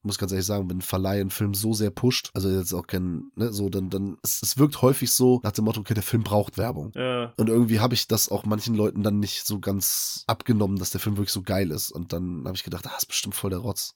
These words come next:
Speaker 1: Muss ganz ehrlich sagen. Aber dann hab ich jetzt gesehen und ich find den nicht scheiße.
Speaker 2: <laughs>
Speaker 1: Ich konnte ihm nur nicht folgen. <laughs>
Speaker 2: Ja.
Speaker 1: Also nicht so komplett. Lag vielleicht ein bisschen an mir.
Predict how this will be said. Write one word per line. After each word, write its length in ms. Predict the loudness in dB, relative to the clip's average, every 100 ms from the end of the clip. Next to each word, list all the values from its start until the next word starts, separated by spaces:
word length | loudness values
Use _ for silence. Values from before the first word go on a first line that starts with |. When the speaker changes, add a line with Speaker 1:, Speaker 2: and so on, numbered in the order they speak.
| -4
Speaker 1:
Muss 120 | 0
ganz 140 | 2 4
ehrlich 180 | 2 2
sagen. 240 | 0 0
Aber 100 | 2
dann 60 | 4
hab 60 | 6
ich 40 |
jetzt 200 | 4 4
gesehen 340 | 4 6 6
und 80 | 4
ich 80 | 2
find 160 | 2 4
den 80 |
nicht 160 | 2 2
scheiße. 560 | 2 2 2 0 -2 -8 -6
Speaker 2:
<laughs> 260 | -6 -2
Speaker 1:
Ich 100 | -2 8
konnte 200 | 10 10
ihm 60 |
nur 80 | 8
nicht 160 | 8 6
folgen. 540 | 8 10 10 6 -4 -4
<laughs> 340 | -2 -4 2 8
Speaker 2:
Ja. 80 | 8
Speaker 1:
Also 260 | 8 4
nicht 160 | 0 2
so 100 | 0
komplett. 480 | 0 -4 -2 -4 0
Lag 160 | 0 2
vielleicht 220 | 0 0
ein 40 | -2
bisschen 240 | -2 0
an 120 | 2
mir. 420 | 4 4 2 0